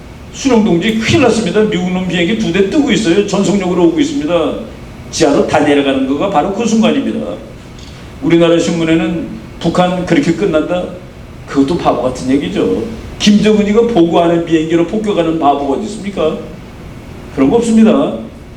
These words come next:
죽음의 백조가 김정은이 끝나는 날 결코 날아오지 않습니다. 그날 북한까지 왔는데 북한이 왔는지 모르는 것들 수두룩하게 많습니다.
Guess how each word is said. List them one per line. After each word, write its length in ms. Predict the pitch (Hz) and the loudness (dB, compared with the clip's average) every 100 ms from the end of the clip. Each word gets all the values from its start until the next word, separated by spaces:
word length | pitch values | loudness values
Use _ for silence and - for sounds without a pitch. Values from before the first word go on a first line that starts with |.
| - | -8
죽음의 440 | 175 175 202 196 | 0 2 4 4
백조가 600 | 190 170 180 202 208 202 - - - | 2 0 0 2 2 0 -4 -14 -6
김정은이 520 | 180 175 185 185 175 | -2 0 0 0 0
끝나는 380 | 208 190 180 185 | 0 2 0 2
날 160 | 214 | 2
결코 300 | 220 202 - | 4 2 2
날아오지 420 | 220 185 160 160 151 | 2 2 2 0 0
않습니다. 600 | - 175 165 123 107 - - - - - - - | -4 -6 -4 -4 -4 -6 -10 -12 -18 -20 -20 -14
그날 540 | - 185 214 151 - - - - - | -2 2 2 2 0 -4 -10 -16 -10
북한까지 420 | 165 196 196 202 | 0 2 2 2
왔는데 400 | 220 170 175 214 | 2 2 2 0
북한이 400 | 214 - 180 196 | 0 -2 -4 0
왔는지 380 | 208 156 170 170 | 0 0 -2 -4
모르는 440 | - 151 175 180 | 0 2 2 0
것들 240 | 180 175 254 | 0 -2 -4
수두룩하게 560 | - 277 269 214 - | -6 -2 0 2 0
많습니다. 480 | - 180 - 170 139 | 0 -2 -2 -6 -4